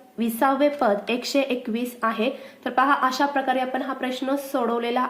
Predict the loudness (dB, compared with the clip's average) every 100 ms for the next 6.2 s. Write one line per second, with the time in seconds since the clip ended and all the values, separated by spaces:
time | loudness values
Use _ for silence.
0 | -2 -4 0 0 0 0 0 -2 -2 -2
1 | -2 -2 -2 -2 -4 -4 -4 -4 -6 0
2 | 2 2 0 -2 -2 -2 -2 -2 -4 -4
3 | -4 -2 0 0 0 0 -2 -4 -4 -4
4 | -6 -14 -20 _ _ -4 -2 -2 0 2
5 | 2 2 2 2 2 2 2 2 2 0
6 | -2 -4